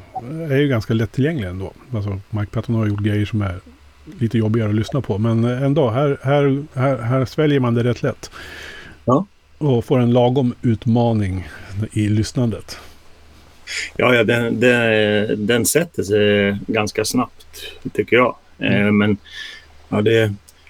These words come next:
Speaker 2: det är ju liksom en mix, och man, man vet ju aldrig vad man får av, av det, av Mike Patton, men man vet att det, det blir bra i slutändan.
Speaker 1: Mm.
Speaker 2: Det, det är sällan han, jag, jag kan väl inte säga att jag älskar allt han har gjort, men, men han,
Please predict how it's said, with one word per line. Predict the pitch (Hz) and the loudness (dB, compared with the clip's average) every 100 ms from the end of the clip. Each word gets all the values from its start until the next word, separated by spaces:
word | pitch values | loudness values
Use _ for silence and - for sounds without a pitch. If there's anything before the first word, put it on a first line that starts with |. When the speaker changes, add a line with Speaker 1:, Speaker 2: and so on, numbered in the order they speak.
| - | 0
Speaker 2:
det | 123 | 6
är | |
ju | 127 | 6
liksom | 139 135 135 | 8 6 6
en | 127 120 | 6 4
mix, | 131 - - | 2 0 -4
och | 113 | 0
man, | 110 110 104 | 2 2 2
man | 120 | 2
vet | 110 127 139 | 4 4 2
ju | 117 | 2
aldrig | 104 98 | 2 2
vad | 95 104 | 2 4
man | 98 104 98 | 4 2 0
får | - - 147 101 95 92 | -6 -2 0 2 2 2
av, | 104 98 - _ | 0 -2 -14 _
av | - 98 | -4 0
det, | 98 107 107 - | 2 0 -2 -2
av | 110 104 | 2 4
Mike | 107 101 | 2 0
Patton, | 120 117 - 98 95 | -2 -4 -2 0 2
men | 98 101 | 4 4
man | 98 101 | 4 4
vet | 110 107 | 2 0
att | 92 92 - | -4 -4 -2
det, | 92 98 98 - - - _ - | 2 2 0 -6 -20 -20 _ -2
det | |
blir | 101 117 | 2 4
bra | 104 143 - - _ - | 4 2 2 -6 _ -2
i | 107 | -2
slutändan. | 107 113 120 110 104 104 92 - | 0 0 2 0 0 -2 -8 -4
Speaker 1:
Mm. | 127 139 | 0 2
Speaker 2:
Det, | 101 101 101 - - - - - - - | 2 0 -2 -6 -18 -20 -20 -20 -20 -6
det | - | -2
är | - | 2
sällan | 117 107 113 110 104 98 98 104 - | 2 4 2 4 4 4 0 -2 0
han, | 107 101 101 98 - _ - - - - - - | 2 4 4 0 -6 _ -20 -20 -18 -18 -6 0
jag, | 120 | 2
jag | 120 127 | 2 4
kan | 139 | 4
väl | |
inte | 127 131 | 4 4
säga | 131 123 | 4 4
att | 120 | 4
jag | 117 113 | 4 4
älskar | 120 104 - - - | 4 2 0 -4 2
allt | 120 143 143 | 4 4 2
han | 113 | 2
har | 104 | 4
gjort, | 101 104 - | 2 0 -4
men, | 107 107 104 101 98 98 | -2 2 2 2 2 2
men | 98 98 | 2 0
han, | 95 101 98 | 2 0 0